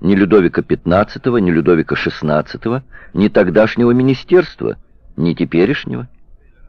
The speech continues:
В феврале тысяча семьсот семьдесят восьмого года известная Дюдефан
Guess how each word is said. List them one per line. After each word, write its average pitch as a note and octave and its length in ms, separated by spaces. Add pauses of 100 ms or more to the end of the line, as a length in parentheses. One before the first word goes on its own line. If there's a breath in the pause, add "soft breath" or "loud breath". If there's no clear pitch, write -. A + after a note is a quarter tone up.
(720)
В - 100
феврале C3+ 440
тысяча D3+ 380
семьсот G2 400
семьдесят D#2 480
восьмого C2+ 400
года F2+ 340 (960)
известная A2 640
Дюдефан F#2 640